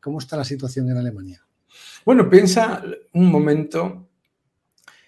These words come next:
Speaker 2: que Alemania está en recesión y la eurozona está en recesión en un entorno en el que, uno,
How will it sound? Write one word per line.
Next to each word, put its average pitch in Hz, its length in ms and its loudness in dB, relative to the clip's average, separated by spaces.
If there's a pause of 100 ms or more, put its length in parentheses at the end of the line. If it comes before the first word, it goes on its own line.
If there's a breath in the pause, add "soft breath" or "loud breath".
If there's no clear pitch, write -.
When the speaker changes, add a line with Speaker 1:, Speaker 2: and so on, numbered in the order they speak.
(120 soft breath)
Speaker 2:
que - 140 -4
Alemania 147 480 0
está 156 220 -4
en 151 100 -4
recesión 147 840 -4
y 156 280 -8
la 117 160 -4
eurozona 110 500 -4
está - 200 -8
en 135 100 -6
recesión 147 840 -6 (480 soft breath)
en 139 160 -4
un 214 140 -2
entorno 180 720 -4
en 143 160 -8
el 127 200 -4
que, - 220 -8
uno, 170 440 -6